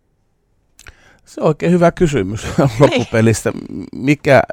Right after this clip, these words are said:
Speaker 1: mikä siinä pelottaa? Keneltä se on pois? No ihan läppänä voisi, että olet-, voisi sen olettaa heteromiesten olevan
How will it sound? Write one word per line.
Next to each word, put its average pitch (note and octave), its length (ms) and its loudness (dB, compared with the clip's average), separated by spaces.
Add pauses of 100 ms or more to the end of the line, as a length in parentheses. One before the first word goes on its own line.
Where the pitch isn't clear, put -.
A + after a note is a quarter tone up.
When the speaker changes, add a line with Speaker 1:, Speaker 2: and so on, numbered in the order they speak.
(140)
Speaker 1:
mikä D3+ 220 -2
siinä C3 220 2
pelottaa? A2 500 0
Keneltä C3+ 320 2
se A2 120 -4
on G2+ 160 -2
pois? A2 380 -2 (800)
No A#2 240 2 (120)
ihan A#2+ 300 4
läppänä B2+ 440 2
voisi, G2+ 240 -2
että G#2 260 -6 (360)
olet-, - 340 -4
voisi G#2+ 240 2
sen A2 140 2
olettaa B2+ 420 4
heteromiesten B2 680 0
olevan A#2+ 280 0